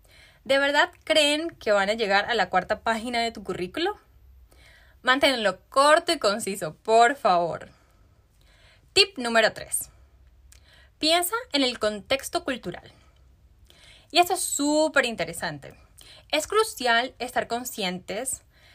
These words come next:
de que cada país, y muchas veces hasta cada ciudad, va a tener una manera diferente de evaluar todos estos tipos de requisitos en los procesos de selección, como qué debería y qué no debería tener el currículo.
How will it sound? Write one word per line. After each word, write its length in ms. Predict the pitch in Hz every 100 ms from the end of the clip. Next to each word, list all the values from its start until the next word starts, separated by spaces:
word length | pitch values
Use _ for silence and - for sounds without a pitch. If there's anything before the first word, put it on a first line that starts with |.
| _ -
de 100 | 269
que 100 | 277
cada 300 | 294 349 370
país, 560 | 214 202 180 - - - _ _ -
y 100 | 269
muchas 320 | 269 294 359
veces 400 | 311 254 - 330 -
hasta 300 | 226 - 196
cada 260 | 196 220 262
ciudad, 400 | 196 180 254 - _ _ _ - _
va 220 | 220 285 359
a 80 |
tener 500 | 359 254 214 226 254 _
una 180 | 254 311
manera 360 | 294 214 185
diferente 840 | 233 262 202 185 214 254 311 320 -
de 180 | - 247
evaluar 480 | 233 196 208 240 254 - - _
todos 640 | 330 320 339 370 392 381 -
estos 560 | - 247 247 - 302 - _
tipos 300 | 233 226 254
de 100 | 269
requisitos 800 | 240 180 180 226 226 277 320 - - - -
en 100 | 226
los 100 | 220
procesos 400 | 190 185 175 185
de 100 | 190
selección, 600 | - 208 - 381 262 - _ _ - _ -
como 300 | 202 190 185
qué 180 | 208
debería 640 | 202 254 202 175 285 381 392 -
y 100 | 220
qué 160 | - 202
no 300 | 202 240 320
debería 480 | 320 214 233 254 214
tener 240 | 175 165
el 160 | 170 165
currículo. 520 | 151 151 - -